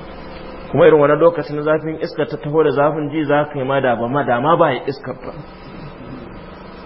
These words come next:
Gwanda ma ka ji zafin haka yadda yake sa ba ta ɗebo shi tana ƙara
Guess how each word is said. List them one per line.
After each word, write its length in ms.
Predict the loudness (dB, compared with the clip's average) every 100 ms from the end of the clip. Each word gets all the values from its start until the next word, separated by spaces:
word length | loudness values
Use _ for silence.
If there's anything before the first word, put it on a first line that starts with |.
| -16 -16 -8 4
Gwanda 280 | 4 6 4
ma 160 | 4
ka 100 | 2
ji 80 | -2
zafin 320 | 4 2 2
haka 300 | -4 -4 0
yadda 240 | 0 4 4
yake 220 | 2 -2
sa 160 | -4 0
ba 160 | 2
ta 280 | 2 -2 -2
ɗebo 260 | -2 0 0
shi 100 | -2
tana 200 | -2 -2
ƙara 420 | -2 2 4 4